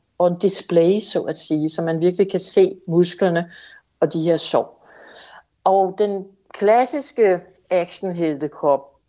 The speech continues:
og jeg har sat Rambo First Blood Part Two som en af de fem film, jeg vil pege på. Det, øhm, altså, S-, Sylvester Stallone blev kendt for, at han var sådan en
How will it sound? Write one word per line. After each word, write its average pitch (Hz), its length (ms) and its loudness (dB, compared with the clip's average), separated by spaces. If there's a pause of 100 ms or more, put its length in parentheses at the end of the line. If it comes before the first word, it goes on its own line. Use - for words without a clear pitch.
og 156 260 4
jeg 165 100 -4
har 170 120 -4
sat 160 300 -2
Rambo 180 460 2
First 175 340 -4
Blood 175 220 4
Part 170 220 -2
Two 254 260 0 (800)
som - 340 -2
en 185 260 2
af 175 100 -4
de 175 160 -4
fem - 300 -2
film, 160 280 -2
jeg 165 140 2
vil 156 80 2
pege 156 320 -2
på. 165 280 0 (1300)
Det, 180 80 0 (180)
øhm, 185 240 4 (260)
altså, 180 220 -2
S-, - 220 -10 (480)
Sylvester 196 460 0
Stallone 220 460 2
blev 240 200 2
kendt 220 300 -2
for, 190 400 2 (720)
at 190 120 2
han 185 200 0
var 180 80 2
sådan 196 260 -4
en 190 60 -4